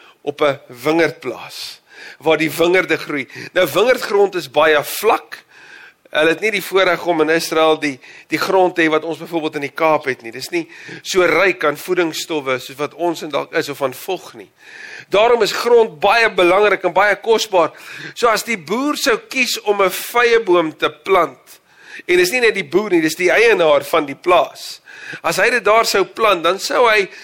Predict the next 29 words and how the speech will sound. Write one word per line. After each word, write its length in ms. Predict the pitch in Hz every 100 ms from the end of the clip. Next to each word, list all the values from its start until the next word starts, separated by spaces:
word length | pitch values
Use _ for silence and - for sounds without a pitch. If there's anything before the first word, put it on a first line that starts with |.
| - - 147
letterlik 560 | 202 247 214 190 175
ruimte 600 | 156 143 180 254 311 233 254 233
en, 160 | 185 160 - 165
en 120 | 139
spasie 580 | - - 240 262 - 202
wat 180 | 156 165 -
vir 160 | 170
die 80 | 156
wingerd 340 | 135 220 269 247
bedoel 280 | 180 165 202 156
was, 240 | 156 202 - - - - - 247
prysgee 640 | 254 247 - - 165 165
en 100 | 165
die 80 | 165
beste 540 | 127 214 269 - 277
van 160 | 254 208
die 80 | 196
grond 480 | - 208 156 147 - - - -
vir 100 | 180
hierdie 260 | 175 170 180
vyeboom 560 | - 185 185 147 143 131
gee. 240 | - 117 - _ _ _ _ - - -
En 140 | - 135
nou 80 | 131
plant 340 | 175 180 202 214
hy 80 |
hierdie 240 | 208 208 190
boom 320 | 165 220 220
en 80 | 180